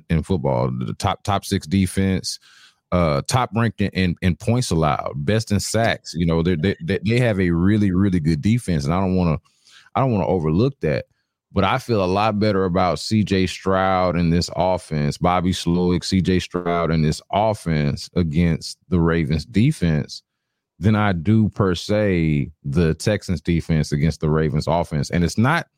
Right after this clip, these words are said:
because of the game plan. To answer your question quickly, I, I, I'm confident in DeMeco Ryans and Matt Burke's ability to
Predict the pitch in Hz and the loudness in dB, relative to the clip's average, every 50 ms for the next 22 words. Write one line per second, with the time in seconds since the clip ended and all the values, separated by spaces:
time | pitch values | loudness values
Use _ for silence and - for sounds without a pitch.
0 | _ _ _ _ _ _ _ _ _ - 95 110 127 117 101 92 92 92 90 80 | _ _ _ _ _ _ _ _ _ -4 -2 0 0 0 0 2 0 0 2 2
1 | 107 110 110 107 87 - 98 90 82 78 76 - 92 98 113 113 - - 101 95 | 0 2 2 0 0 0 0 2 2 0 0 0 0 0 0 0 0 0 0 0
2 | 95 - 113 107 101 - - 92 87 85 - - 127 131 - 101 85 85 78 - | 0 0 0 0 0 -2 -2 -2 -2 -2 0 0 0 0 0 0 2 2 2 0
3 | - - _ _ _ - 92 - - 98 104 - 101 110 - - - 139 139 165 | -2 -8 _ _ _ -4 -2 -2 0 -2 0 2 2 0 0 2 0 0 0 0
4 | - - 104 95 98 92 78 - _ - 101 95 95 92 90 85 82 78 73 69 | 0 -2 0 0 0 0 -2 -4 _ 0 2 2 4 4 2 2 2 2 2 0
5 | - - _ _ _ - 82 80 101 98 104 104 - - 95 92 90 95 98 95 | -2 -6 _ _ _ -10 -4 0 2 4 4 2 2 0 0 0 0 0 2 2
6 | 92 92 90 90 87 87 85 - - _ _ 95 95 90 87 85 82 80 80 87 | 0 0 2 2 2 0 -2 -4 -10 _ _ 0 2 2 2 2 2 2 2 2
7 | 92 85 82 76 76 92 92 87 78 - - 80 78 95 92 85 80 82 80 73 | 2 2 0 0 0 0 0 0 -2 -4 -6 -2 -2 0 0 0 0 0 -2 -2
8 | - - 90 82 80 78 76 73 | -2 0 0 2 2 2 2 0